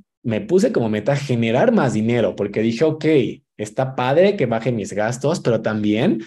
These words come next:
pues, tengo que seguir viviendo, tengo que pagar esto, pero, pues, necesito ganar más dinero para poder yo seguir con mi vida y que no merme el, el pagar la deuda y que no vaya a pasar lo mismo, de que no pueda pagar lo de mi, eh, pues sí, como esa,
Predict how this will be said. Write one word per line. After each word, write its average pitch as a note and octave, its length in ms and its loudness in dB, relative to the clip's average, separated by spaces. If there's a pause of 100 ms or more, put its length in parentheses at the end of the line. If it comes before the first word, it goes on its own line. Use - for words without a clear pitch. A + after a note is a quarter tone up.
pues, A#2 140 -8
tengo D#3 160 2
que G3 80 4
seguir C#3 260 2
viviendo, A#2 520 2
tengo A2 160 -2
que C#3+ 100 0
pagar C3 300 2
esto, A#2+ 560 -2
pero, A2+ 400 2
pues, G#2+ 260 -6
necesito A#2 880 0
ganar G#2 300 -2
más E3 260 2
dinero C3 540 2 (260)
para A2+ 380 0 (180)
poder B2 340 4
yo C3 120 4
seguir G#2+ 320 0
con A2 160 0
mi G#2 120 0
vida G#2+ 300 2
y A2+ 100 0
que G#2+ 120 -4
no G#2 120 -2
merme G#2 460 -2
el, F#2+ 320 -4 (260)
el G#2 180 -2
pagar G#2 260 0
la A#2 140 2
deuda C3 420 4
y A2 100 0
que - 80 -2
no A#2 160 2
vaya A2+ 200 2
a G2 60 -8
pasar A2 280 0
lo B2 100 2
mismo, E3+ 320 4
de G#2+ 140 0
que A2+ 100 -4
no A#2 180 -2
pueda A#2+ 300 2
pagar A2 340 2
lo A2+ 140 2
de G#2+ 120 2
mi, G2+ 340 -4 (380)
eh, G2 500 -2 (180)
pues A2 140 -4
sí, C3+ 180 -2
como G2 240 -6
esa, G2 560 -4